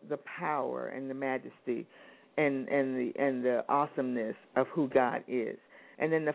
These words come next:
fivefold ministry gifts, these are the gifts that are given by Jesus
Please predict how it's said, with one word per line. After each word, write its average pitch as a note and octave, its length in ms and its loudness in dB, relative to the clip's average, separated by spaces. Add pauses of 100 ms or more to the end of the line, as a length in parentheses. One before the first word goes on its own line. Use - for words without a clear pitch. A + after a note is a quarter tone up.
(100)
fivefold D#3+ 580 6
ministry D#3+ 500 -2
gifts, D#3 380 4 (180)
these C3+ 220 -2
are C3 100 2
the B2+ 80 0
gifts D#3 380 2
that C3 100 4
are B2 60 0
given C3 320 -4
by C3 260 -2
Jesus C#3 300 -6